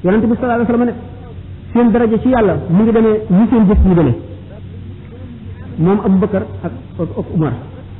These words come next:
Ñooñu yëgatuñu woon xiif, yëgatuñu mar, seetatuñu ëllëg lan la ñuy denc ngir bu ëllëgee buñ soxlaa nangam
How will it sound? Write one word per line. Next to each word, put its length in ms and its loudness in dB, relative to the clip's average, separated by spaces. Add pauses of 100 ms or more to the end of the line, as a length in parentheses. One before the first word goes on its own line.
(1000)
Ñooñu 340 4 (1300)
yëgatuñu 500 4
woon 160 4 (180)
xiif, 180 4 (800)
yëgatuñu 420 2
mar, 180 2 (840)
seetatuñu 400 4 (140)
ëllëg 200 4 (400)
lan 300 2
la 60 4
ñuy 220 4
denc 280 4 (320)
ngir 140 4
bu 160 2
ëllëgee 380 4 (360)
buñ 220 4
soxlaa 280 2
nangam 340 2